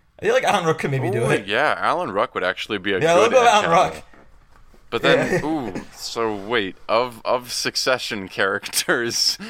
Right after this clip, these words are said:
Speaker 2: <laughs> if they were Pixar, who would you cast as John Lasseter?
Speaker 1: That one's tough.
Speaker 2: Yeah.
Speaker 1: I feel like it has to be, uh,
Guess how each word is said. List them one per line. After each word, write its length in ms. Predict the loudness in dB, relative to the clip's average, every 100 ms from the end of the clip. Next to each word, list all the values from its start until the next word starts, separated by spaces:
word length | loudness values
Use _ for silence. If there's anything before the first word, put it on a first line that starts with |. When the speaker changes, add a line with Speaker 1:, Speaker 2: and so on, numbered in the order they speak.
| -14
Speaker 2:
<laughs> 180 | -12 -2
if 220 | -2 -2
they 140 | -2
were 120 | -2 -2
Pixar, 580 | -2 -4 -2 -2 -2 -4
who 120 | -6
would 200 | -8 -8
you 80 | -6
cast 600 | 0 0 0 -6 -8 -4
as 480 | -2 -2 -6 -12 -14 _
John 360 | -8 -2 -2 -2
Lasseter? 600 | -4 -6 -6 -10 -12 -16 _ _ _ _ _ _ _ _ _ -20 _ _ _ -20 -20 -16 -16 -18 -20 -20 -20
Speaker 1:
That 140 | -18 -18
one's 200 | -18 -20
tough. 400 | -14 -12 -12 -14 -18 -16
Speaker 2:
Yeah. 360 | -8 -2 -2 -4
Speaker 1:
I 20 | -10
feel 100 | -6
like 120 | -4
it 60 | -4
has 200 | -8 -10
to 100 | -12
be, 320 | -10 -8 -8
uh, 360 | -8 -6 -6